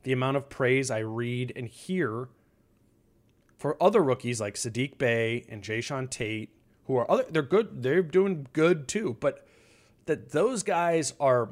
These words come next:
named as, you know, some of the top rookies in this class, and Jaden McDaniels' name doesn't seem to crack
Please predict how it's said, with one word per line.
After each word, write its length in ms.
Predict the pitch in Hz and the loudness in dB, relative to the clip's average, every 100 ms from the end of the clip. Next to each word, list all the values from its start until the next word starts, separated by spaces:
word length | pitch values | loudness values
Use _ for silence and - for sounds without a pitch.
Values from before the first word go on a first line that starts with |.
| - | -10
named 600 | - 135 139 143 143 139 | -8 -2 0 0 -2 -4
as, 640 | 120 113 110 107 101 - - | -6 -4 -4 -4 -6 -8 -8
you 120 | 120 104 | -10 -12
know, 120 | 101 | -12
some 260 | - 147 139 | -8 -4 -4
of 200 | 127 104 | -4 -4
the 140 | 101 - _ _ _ _ | -8 -8 _ _ _ _
top 480 | - 131 151 - - _ _ _ _ | -6 -2 -2 -4 -12 _ _ _ _
rookies 520 | 104 123 151 117 107 | -4 -2 -2 -6 -6
in 80 | 117 | -6
this 160 | 113 - | -8 -2
class, 360 | 156 147 123 | 0 0 -2
and 220 | - 123 110 | -6 -8 -6
Jaden 200 | 139 170 | -4 -4
McDaniels' 600 | 139 147 160 160 120 113 | -4 -2 -2 -2 -6 -6
name 180 | 143 | -6
doesn't 200 | 135 120 | -4 -6
seem 140 | 117 135 | -6 -10
to 60 | |
crack 400 | - 160 139 135 | -6 -2 -2 -2